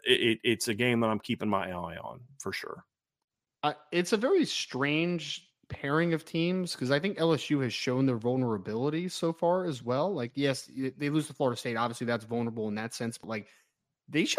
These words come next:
Speaker 2: have lost to Arkansas last week for, in back-to-back years, and Arkansas let them off the hook a little bit last week, in my opinion. Like, I think this L S U team has some warts that people really ignored in the preseason, and I think that they
Speaker 1: Mm-hmm.
Speaker 2: potentially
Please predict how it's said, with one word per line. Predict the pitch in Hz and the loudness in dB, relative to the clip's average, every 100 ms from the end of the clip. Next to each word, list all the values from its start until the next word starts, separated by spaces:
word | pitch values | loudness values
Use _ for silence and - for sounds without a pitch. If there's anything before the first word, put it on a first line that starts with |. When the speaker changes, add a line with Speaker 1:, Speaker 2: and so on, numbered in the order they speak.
| 494 | 8
Speaker 2:
have | 247 | 10
lost | 247 240 | 10 10
to | |
Arkansas | 214 277 190 - 117 | 8 8 4 4 2
last | 113 107 107 - | 2 0 -2 -4
week | 110 101 95 - | -4 -4 -6 -10
for, | 139 131 | -2 0
in | 135 131 | 0 4
back-to-back | 156 175 185 190 175 - | 4 6 8 8 8 4
years, | 196 165 120 113 | 6 6 6 2
and | 135 120 | -2 2
Arkansas | 151 190 196 185 160 131 | 4 4 6 6 6 4
let | 156 170 | 2 6
them | 160 | 4
off | 156 | 4
the | 127 | 2
hook | 185 190 | 2 2
a | |
little | 123 123 117 | -2 0 0
bit | 120 | -2
last | 117 117 117 | 0 -2 0
week, | 123 117 | -4 -2
in | 113 | -2
my | 113 110 | 0 0
opinion. | 110 110 113 113 | 0 0 0 0
Like, | 113 113 - - _ _ - | 0 -4 -10 -20 _ _ 2
I | 202 | 4
think | - 370 311 | 4 0 0
this | 214 | 4
L | 214 | 4
S | 190 165 | 6 2
U | 175 | 0
team | 165 139 | 2 4
has | 123 139 135 123 - | 4 0 0 -4 -10
some | - - 120 113 | -6 -2 0 2
warts | 139 120 - - - | 2 2 -2 -8 -2
that | 120 120 - | 2 2 0
people | - 151 139 127 | -6 -4 0 0
really | 113 127 143 143 | 0 0 2 2
ignored | 113 113 120 120 110 | 0 0 0 2 0
in | 117 113 | -4 -8
the | 104 | -8
preseason, | - 107 - 107 95 | -8 -8 -6 -6 -6
and | 101 104 | -6 -2
I | 123 | -2
think | 135 131 | 0 -2
that | 120 | 0
they | 127 127 | 2 2
Speaker 1:
Mm-hmm. | 92 131 | 2 -2
Speaker 2:
potentially | 139 135 151 143 | 0 -2 -2 -4